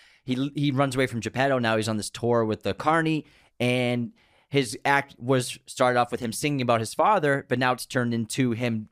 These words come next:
re-, putting on a pop-, propaganda show for the fascist rise of Mussolini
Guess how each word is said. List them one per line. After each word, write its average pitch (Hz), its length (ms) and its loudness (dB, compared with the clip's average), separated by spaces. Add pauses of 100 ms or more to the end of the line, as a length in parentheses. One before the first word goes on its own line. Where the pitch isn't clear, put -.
(120)
re-, 113 100 -6
putting 147 280 0
on 123 80 0
a 113 60 0
pop-, 127 300 0
propaganda 139 600 0
show 110 380 2 (220)
for 135 340 2
the 123 100 0
fascist 120 520 -2
rise 107 320 2
of 98 80 -4
Mussolini 113 800 -2